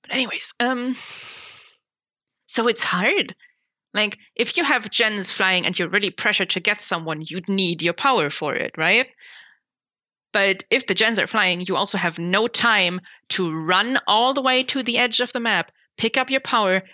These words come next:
and then go back and hope you find the people again, because Swamp is just too big. So in that case, I'd say deal with the loss of it, probably, and just be like, "Yeah,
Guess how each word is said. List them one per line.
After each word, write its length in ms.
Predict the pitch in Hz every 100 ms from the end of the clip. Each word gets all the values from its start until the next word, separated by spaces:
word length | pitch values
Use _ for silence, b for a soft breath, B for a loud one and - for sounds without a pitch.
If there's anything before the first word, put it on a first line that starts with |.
| -
and 180 | 185 185
then 160 | 202
go 160 | 220 220
back 260 | 226 208 196
and 100 | 175
hope 260 | 214 202
you 60 | 196
find 460 | - 226 208 226
the 80 | -
people 400 | - 214 196 165
again, 400 | 147 - - - B B B _
because 300 | - - 208
Swamp 420 | - - 196 196
is 160 | 180 -
just 480 | - 170 165 - -
too 320 | - 156 156 -
big. 400 | - 90 - 180 B B B B B B B B _ _ -
So 160 | - 226
in 80 | 220
that 140 | 254
case, 240 | - 214
I'd 180 | 185 196
say 300 | - 196 190 - B B B B B B B B B _ _ _ _ _ _ _ -
deal 280 | 196 220
with 140 | 208 -
the 120 | 151
loss 300 | - 185 -
of 100 | 285
it, 140 | 370 -
probably, 680 | - 285 285 302 285 330 359
and 160 | 185 202
just 180 | 226 -
be 120 | 185
like, 200 | 180 175
"Yeah, 140 | 170